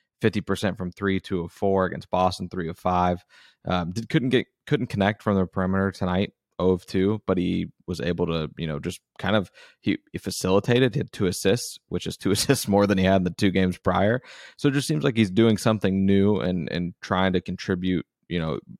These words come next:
more every game, it seems. But yeah, in the last three games, Jonathan, he has shot,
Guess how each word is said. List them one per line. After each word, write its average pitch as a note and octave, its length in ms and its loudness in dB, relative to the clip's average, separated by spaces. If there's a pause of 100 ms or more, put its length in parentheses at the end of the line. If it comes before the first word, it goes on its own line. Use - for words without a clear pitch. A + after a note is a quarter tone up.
(160)
more F#2+ 580 2
every F2 280 0
game, F2 300 0
it - 100 -4
seems. A#2+ 420 -4 (720)
But A2+ 180 4
yeah, G#2+ 280 6
in G2+ 120 4
the G#2+ 100 6
last A#2+ 280 2
three A#2 200 0
games, G2 320 4
Jonathan, F2+ 380 0
he F#2 120 2
has F2 120 0
shot, F2 380 0